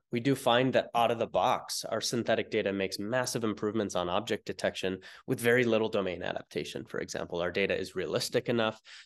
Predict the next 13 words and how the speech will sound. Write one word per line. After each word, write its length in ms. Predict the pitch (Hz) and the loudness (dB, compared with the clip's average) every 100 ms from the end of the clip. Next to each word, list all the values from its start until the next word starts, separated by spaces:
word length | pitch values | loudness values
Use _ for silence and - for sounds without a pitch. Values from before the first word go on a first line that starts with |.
| - | -4
and 140 | 98 | -2
the 60 | 90 | -2
distributions 800 | 104 - 92 104 107 110 98 95 | -4 -4 -4 -2 0 0 -2 -2
are 120 | 85 | -2
well 260 | 95 95 90 | 0 0 0
enough 220 | 87 - | -2 -2
calibrated 520 | 147 135 117 113 101 | 2 4 4 4 2
that 100 | 98 | 2
our 80 | 95 | 0
customers 480 | - 139 - 113 104 | 0 -2 -2 -2 -4
can 220 | - 98 | -4 -6
typically 480 | - 185 160 139 107 | -2 -2 -2 -2 -4
take 340 | - 98 95 | -2 -2 -2